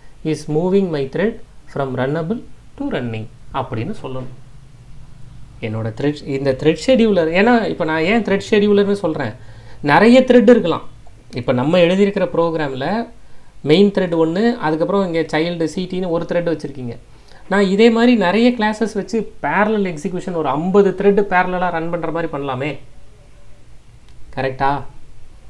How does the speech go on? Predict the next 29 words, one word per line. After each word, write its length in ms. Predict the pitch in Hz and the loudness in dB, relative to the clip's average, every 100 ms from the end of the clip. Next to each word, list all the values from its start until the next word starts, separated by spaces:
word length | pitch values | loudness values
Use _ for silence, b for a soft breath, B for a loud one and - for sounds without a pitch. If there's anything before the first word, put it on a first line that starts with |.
| - - - - - - - - - - - - - - - - - - | -20 -20 -20 -20 -20 -20 -20 -18 -16 -16 -14 -14 -14 -14 -14 -16 -18 -8
நான் 120 | 123 | -2
இன்னும் 180 | 151 202 | 2 4
ரெண்டு 160 | 180 180 | 2 -2
மூணு 120 | 180 180 | -2 -2
thread 200 | 175 - | -4 -2
class 220 | 185 175 | -4 -2
create 240 | 170 156 156 | -2 -2 -2
பண்றேன். 280 | 131 113 110 - - - - - 147 | -6 -6 -8 -18 -20 -20 -16 0 2
ஏ 40 | 160 | 2
பி 60 | 160 | 0
சி 80 | 160 151 | -4 0
சைல்டுன்னு 360 | 151 147 147 | 0 2 0
ஒண்ணு 140 | 139 135 | -2 -4
வச்சிருக்கேன். 400 | 135 135 139 151 | -6 -6 -4 -4
ஏ 40 | 143 | -2
பி 60 | 143 | -4
சி 60 | 147 147 | -4 -6
Child 200 | 143 139 | -6 -4
எக்ஸ்டென்ஸ் 340 | 127 - 143 135 | -6 -4 -6 -4
எல்லாம் 160 | 139 143 | -2 -2
எடுத்து 180 | 127 139 | -2 -6
விட்டு 140 | 127 156 | -2 0
இதெல்லாம் 280 | 147 151 156 | 0 0 -2
thread 200 | 151 147 - | -2 -4 -4
கிளாஸோட 340 | 156 147 135 131 | -4 -2 -4 -4
சப் 160 | 135 123 | -6 -4
கிளாஸ்ன்னு 300 | - 139 135 | -4 -2 -4
போட்டு 180 | 135 131 | -4 -4
விடுறேன். 240 | 123 110 | -6 -8